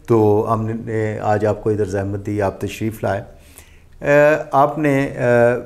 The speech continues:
फ्यूचर टेक्नोलॉजी के हिसाब से और, अ, पाकिस्तान के लिए नौजवानों को रोज़गार के जो मसाइल हैं उनको हल करने के लिए सोशल मीडिया के through आपने बड़ी कैंपेन्स चलाई और बड़ा काम किया।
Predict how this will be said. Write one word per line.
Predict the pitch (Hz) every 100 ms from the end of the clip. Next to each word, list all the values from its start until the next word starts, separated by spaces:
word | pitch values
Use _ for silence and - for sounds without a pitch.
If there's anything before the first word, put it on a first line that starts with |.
| -
फ्यूचर | - 143 147
टेक्नोलॉजी | 135 135 131 127 120 117
के | 117
हिसाब | 123 117 117 117 110 -
से | 120 110
और, | 113 120 113
अ, | 104 107 104 104 101 - - -
पाकिस्तान | 127 117 - 123 117
के | 113
लिए | 117 113 110 110
नौजवानों | 110 113 110 113 107 110
को | 113
रोज़गार | 110 104 - 117
के | 107 - 110
जो | 104 - - 120
मसाइल | 117 110 113 101
हैं | 101 107
उनको | 104 107 117
हल | 107
करने | 104 107 98 101
के | 110
लिए | 98 98 95 - - -
सोशल | - 135 135
मीडिया | 107 107 107
के | 107 104
through | - 101 101 -
आपने | 107 113
बड़ी | 104 101
कैंपेन्स | 107 98 104 101 98
चलाई | 104 101 101
और | 101
बड़ा | 95 98
काम | 95 92 95
किया। | - 95 92